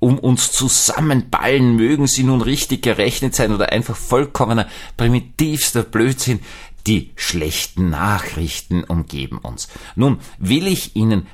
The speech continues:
dagegen zwei gute Nachrichten bringen. Das erste ist eine ganz einfache Geschichte, das habe ich schon einmal erwähnt, mich faszinieren billige alte Taucheruhren. Und ich habe mir eine gekauft als Ostergeschenk, und zwar witzigerweise von den Philippinen,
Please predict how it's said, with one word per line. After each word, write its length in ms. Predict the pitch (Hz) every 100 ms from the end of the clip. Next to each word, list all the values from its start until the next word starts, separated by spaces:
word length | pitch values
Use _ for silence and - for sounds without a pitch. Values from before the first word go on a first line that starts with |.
| -
dagegen 560 | 82 - 80 85 87 73 -
zwei 400 | - - 71 73 - - -
gute 560 | 123 160 - 95 - -
Nachrichten 680 | 73 - - 60 - - 65
bringen. 360 | - 62 50 - - - -
Das 120 | 117
erste 280 | - 175 160
ist 80 |
eine 140 | 143 107
ganz 200 | 98 95
einfache 460 | - 98 - 92
Geschichte, 600 | 87 98 - 180 - 165 - - -
das 80 | -
habe 160 | 98 117
ich 80 |
schon 160 | - 95
einmal 220 | 85 78
erwähnt, 520 | - 65 82 120 -
mich 340 | 98 107 120 - - -
faszinieren 640 | - 95 - 92 95 101 -
billige 480 | 87 95 92 - 67
alte 340 | 73 76 78
Taucheruhren. 760 | - 78 - 87 - - 110 - - -
Und 840 | - 151 156 156 151 151 151 147 -
ich 220 | 131 -
habe 220 | 95 -
mir 240 | 113 101 -
eine 240 | 82 87
gekauft 480 | 76 - 85 98 78
als 180 | - -
Ostergeschenk, 720 | 85 - 123 127 147 185 196 - - - -
und 160 | 123 147
zwar 160 | 135 101
witzigerweise 720 | 95 123 117 85 73 80 98
von 160 | -
den 100 | 117
Philippinen, 760 | 113 123 123 - 87 71 65 -